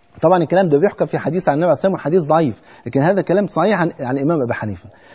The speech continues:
فالمهم، فبص ما لقاش القاذورة دي مرمية قدام بيته، قال: "فين القاذورة اللي كانت موجودة هنا اللي كان بيرميها الرجل الجاري؟" قال له: "جارك مسجون دلوقتي في دين عليه فاتسجن". فراح الشرطة،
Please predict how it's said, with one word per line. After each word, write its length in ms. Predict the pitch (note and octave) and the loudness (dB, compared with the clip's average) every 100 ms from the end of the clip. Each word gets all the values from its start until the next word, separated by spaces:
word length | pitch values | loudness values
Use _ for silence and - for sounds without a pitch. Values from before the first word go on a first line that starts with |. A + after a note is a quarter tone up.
| - | -4
فالمهم، 500 | G3+ G#3 A3+ A#3 G3 - - _ _ _ _ | 0 2 2 2 -4 -12 -20 _ _ _ _
فبص 1080 | - G3 G#3 - - - G3 F3+ F3 A#3+ A3 | 0 2 2 -6 -20 -16 -12 -4 -2 -2 -2
ما 60 | |
لقاش 200 | G#3+ A3 | -4 -4
القاذورة 400 | F3+ E3+ F#3+ E3+ | -4 -2 0 0
دي 120 | D3+ E3 | 0 -2
مرمية 440 | D#3 C3 C#3 D#3+ F3 | -4 -2 0 2 0
قدام 240 | C3+ C3+ | 0 0
بيته، 200 | B2 B2+ | 0 -2
قال: 140 | G3 G3 | -6 -4
"فين 480 | - B3 G#3+ E3+ | -4 -2 -2 -4
القاذورة 340 | - - D3+ F#3 | -8 -6 -2 -2
اللي 140 | D3 | -2
كانت 140 | C#3 C3 | -4 -4
موجودة 260 | D3 C#3+ D#3+ | -4 -2 -2
هنا 100 | C3+ | -4
اللي 380 | - - - - | -6 -12 -16 -6
كان 180 | C#3 | -2
بيرميها 320 | A#2 A#2+ D3+ A#2+ | 0 0 -2 -2
الرجل 300 | C3 A#2+ G#2+ | -4 -4 -4
الجاري؟" 380 | B2 B2+ A2 - _ _ - | -2 -2 -4 -10 _ _ -2
قال 100 | F#3+ | -2
له: 80 | F#3+ | 0
"جارك 500 | G#3+ G#3 _ F3 D#3 | -2 -6 _ -8 -6
مسجون 420 | D#3+ D3 A#2+ G3 D#3+ | -4 -4 -2 -4 -2
دلوقتي 300 | E3 D#3 D#3 | -4 -6 -10
في 200 | D#3+ C3 | -4 -2
دين 420 | E3+ D#3 C#3 C#3+ - - - | 0 0 0 -2 -10 -18 -4
عليه 360 | C3+ E3 D#3 D#3+ | 0 0 0 -4
فاتسجن". 720 | - F3 E3 - F#3 C#3 G#2 - _ _ _ _ _ | -6 -6 -8 -4 -4 -4 -6 -14 _ _ _ _ _
فراح 400 | - E3+ E3+ F3+ | -4 -2 -2 -4
الشرطة، 460 | - - B2+ A#2+ | -10 -16 -16 -16